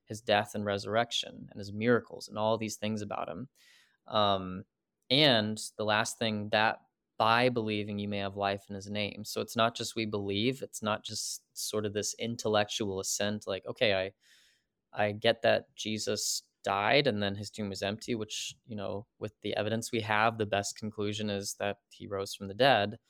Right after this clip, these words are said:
It's not just information, it's saving information. We have life through his name. It's the saving proclamation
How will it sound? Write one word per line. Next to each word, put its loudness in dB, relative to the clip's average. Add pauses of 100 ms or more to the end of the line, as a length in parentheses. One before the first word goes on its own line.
(480)
It's -8
not 6
just -2
information, 2
it's -2
saving 2
information. -10
We -2
have -4
life 0
through -6
his -6
name. -12
It's -6
the -8
saving 0
proclamation -2